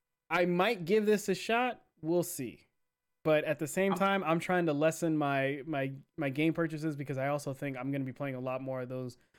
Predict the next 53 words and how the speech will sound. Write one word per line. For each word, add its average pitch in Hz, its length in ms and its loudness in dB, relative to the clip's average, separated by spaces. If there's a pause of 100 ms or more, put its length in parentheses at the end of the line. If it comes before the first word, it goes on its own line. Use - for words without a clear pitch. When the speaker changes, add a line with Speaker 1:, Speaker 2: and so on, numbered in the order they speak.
(180)
Speaker 1:
multiplayers 139 560 -2
as 120 120 -8
they 117 100 -10
come 120 240 -10
out. 117 260 -10 (480)
Um, 117 420 -6 (240)
Speaker 2:
Yeah. 107 380 -14
Speaker 1:
yeah, 123 440 -2
so 131 500 -2 (320)
Speaker 2:
For, - 100 -2
Speaker 1:
we'll 185 80 4
see, 185 200 2
because 165 200 0
Speaker 2:
for 175 60 4
Speaker 1:
I, 190 80 6
I 185 220 4
Speaker 2:
me 175 60 6
Speaker 1:
also 214 220 4
wanna 185 200 4
get 156 120 0
back 156 220 2
into, 147 520 0
um, 123 460 0 (720)
uh, 123 220 -6
Valheim, 120 520 -6 (1040)
'cause 135 140 -4
we 185 80 4
had 190 100 2
so 185 140 0
Speaker 2:
Oh, 185 40 4
Speaker 1:
much 156 160 2
fun 180 200 2
with - 100 4
Speaker 2:
yeah. 135 120 2
Speaker 1:
that. 135 80 -2
That 151 120 2
game 202 160 2
was 143 180 2
fantastic, 196 680 -2
and 240 160 0
I 277 40 4
wanna 262 220 4
play 254 380 2
Minecraft 233 540 0
again 120 260 -8
too. 196 240 -2
And 131 180 0
whenever 160 220 2
I 185 80 6
do 196 160 -2
those 202 240 2
games, 156 340 0
like, 131 400 -6